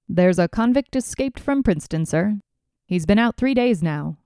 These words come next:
and the warders watch every road and every station.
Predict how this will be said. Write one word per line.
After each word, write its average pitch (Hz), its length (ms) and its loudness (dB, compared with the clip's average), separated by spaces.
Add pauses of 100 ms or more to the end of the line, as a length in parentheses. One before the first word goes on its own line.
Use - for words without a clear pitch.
and 185 100 2
the 175 80 6
warders 185 420 4
watch 160 300 -2
every 220 340 -2
road 170 440 4
and 185 240 -6
every 170 280 0
station. - 600 -6